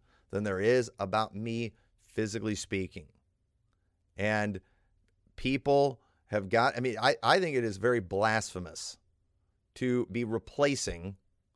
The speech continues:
Jesus, you know, Jesus Christ with an ethnic group,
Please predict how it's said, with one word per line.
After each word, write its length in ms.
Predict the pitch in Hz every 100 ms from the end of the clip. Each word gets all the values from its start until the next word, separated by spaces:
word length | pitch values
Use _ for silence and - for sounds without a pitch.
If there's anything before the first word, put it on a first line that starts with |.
| _ _ _ _ _ _ _ -
Jesus, 600 | 85 120 127 - 95 -
you 120 | 113
know, 100 | 98
Jesus 480 | 95 104 120 135 135
Christ 460 | - 110 101 - _ _ _ -
with 220 | 110 -
an 120 | 101 101
ethnic 360 | 101 95 92 90
group, 300 | 87 78